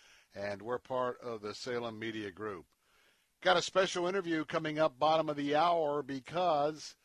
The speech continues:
<clears throat> Vice President Mike Pence is going to be coming to Clearwater tomorrow, tomorrow afternoon. He's gonna be talking about the accomplishments of, uh, the administration that, uh, he works for.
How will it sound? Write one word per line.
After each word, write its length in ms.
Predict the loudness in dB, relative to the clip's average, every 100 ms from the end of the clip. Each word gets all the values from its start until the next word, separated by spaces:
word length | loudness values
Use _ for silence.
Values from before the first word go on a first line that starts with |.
| _
<clears throat> 200 | _ -8
Vice 600 | -4 -2 4 6 6 0
President 580 | -2 0 0 0 -4 0
Mike 280 | 2 2 0
Pence 380 | -2 -2 -2 -4
is 180 | -6 -6
going 340 | -4 -4 -4
to 120 | -6 -6
be 380 | -4 -2 -4 -10 _ _ _ 0
coming 440 | 2 2 0 -4
to 200 | -4 -6
Clearwater 840 | -6 -2 0 0 2 4 4 2 -2
tomorrow, 1120 | -4 -4 -2 -2 0 0 0 -2 -4 -6 -12 _ _ _ _
tomorrow 500 | -12 -4 0 2 4
afternoon. 840 | 4 2 -2 -6 -6 -4 -6 -10 -14 _ _ _ -6
He's 280 | -2 -2
gonna 180 | -2 -4
be 160 | -4 -6
talking 500 | -2 -2 -2 -4 -6
about 380 | 0 2 2 -2
the 180 | -6
accomplishments 1120 | -6 -4 -2 -2 -2 -8 -8 -6 -6 -6 -10 -6
of, 400 | -2 0 -2 -2
uh, 300 | -2 -2 -4 -8 -10
the 100 | -8
administration 880 | -6 -6 -6 -4 -4 -4 -8 -8
that, 220 | -4 -4 -4 -10
uh, 40 |
he 220 | -10 -8
works 340 | -6 -4 -4 -6
for. 460 | -8 -6 -4 -6